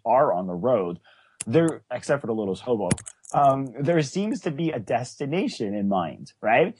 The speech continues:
And it's like they, this is the first episode where they specifically know where they wanna go. 'Cause by the end of the episode, Michonne's like, "Let's go to Washington." And they've been talking about Washington for a while, but they've never really committed to going to Washington.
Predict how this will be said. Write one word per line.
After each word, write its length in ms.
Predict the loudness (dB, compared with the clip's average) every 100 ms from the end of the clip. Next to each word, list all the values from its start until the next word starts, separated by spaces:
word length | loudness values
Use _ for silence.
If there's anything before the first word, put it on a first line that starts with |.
| _ 0
And 280 | 2 2 2
it's 260 | 0 2
like 220 | 2 2 0
they, 440 | -6 0 2 0 -6
this 380 | -4 0 0
is 100 | 0
the 100 | -2
first 340 | -2 0 0 0
episode 480 | 0 -2 -4 -2 0
where 140 | 0
they 120 | 0
specifically 720 | -4 -6 -4 -4 -4 0 0
know 480 | 2 2 4 4 2 -2
where 440 | 2 4 6 4
they 140 | 2
wanna 320 | 0 2 2 0
go. 260 | 0 0
'Cause 140 | -2 2
by 180 | 2
the 120 | 4 0
end 120 | 0
of 80 | 2
the 80 |
episode, 340 | 2 0 -6 -6
Michonne's 380 | -6 -6 -4 -4
like, 120 | -4
"Let's 240 | -2 -2
go 160 | 0 0
to 60 | 0
Washington." 600 | 0 0 -2 -10 -8 -2
And 180 | 2 6
they've 140 | 6
been 120 | 4
talking 320 | 2 2 2
about 180 | 2 4
Washington 440 | 4 2 2 -8 -4
for 100 | -2
a 60 |
while, 260 | 2 4 4
but 120 | 2
they've 120 | -2
never 320 | 0 -2 -2
really 240 | -2 -2 -4
committed 540 | -6 0 2 2 0
to 100 | -4
going 320 | -2 -2 -2
to 100 | -6
Washington. 600 | 0 2 0 -2 -6 -6